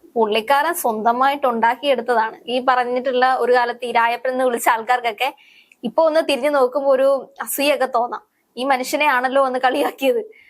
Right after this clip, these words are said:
അല്ലെങ്കിൽ ആ തലത്തിലേക്ക്. ഇനിയും ഇന്ത്യൻ സിനിമയെ ലോകോത്തരമായിട്ട് എല്ലാ തലങ്ങളിലേക്ക് എത്തിക്കാൻ ഒരു ക്യാപ്പബിലിറ്റി ഉള്ള ഒരാളാണ് പൃഥ്വിരാജ്. ഒരു നാഷണൽ അവാർഡ് പുള്ളിക്കാരൻ ഇപ്പോ ആടുജീവിതത്തിൽ നിന്ന്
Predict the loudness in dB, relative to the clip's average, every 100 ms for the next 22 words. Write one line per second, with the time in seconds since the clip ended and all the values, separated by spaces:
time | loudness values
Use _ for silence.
0 | _ -6 0 2 2 0 -2 -2 -4 -2
1 | -4 -2 -2 -4 -6 -2 -2 -2 -4 0
2 | 0 0 -4 -14 _ _ _ 0 2 2
3 | 2 0 2 0 0 0 0 0 0 -2
4 | -2 0 -2 0 -4 -4 -2 -2 0 -2
5 | -2 -2 0 0 -4 -8 -8 -4 0 2
6 | 2 2 0 -2 -6 -6 -14 -16 -14 -8
7 | -2 0 0 -2 -2 0 2 2 0 -2
8 | -4 _ _ _ -4 0 2 0 -2 0
9 | 2 2 0 -2 0 0 0 -6 -4 -2